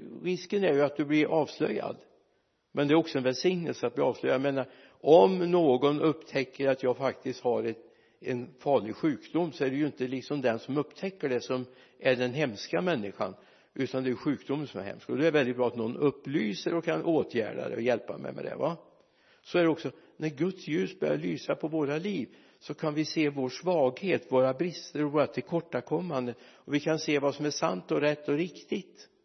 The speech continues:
Därför är det viktigt att ljuset är tänt. Där vi går fram och i våra församlingar, att det är ljuset som lyser.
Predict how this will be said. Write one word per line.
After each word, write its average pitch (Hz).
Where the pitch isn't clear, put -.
Därför 160
är 190
det 175
viktigt 170
att 151
ljuset 156
är -
tänt. -
Där 151
vi 139
går 135
fram 143
och 147
i 151
våra 147
församlingar, 139
att 131
det 160
är 151
ljuset 170
som 147
lyser. 170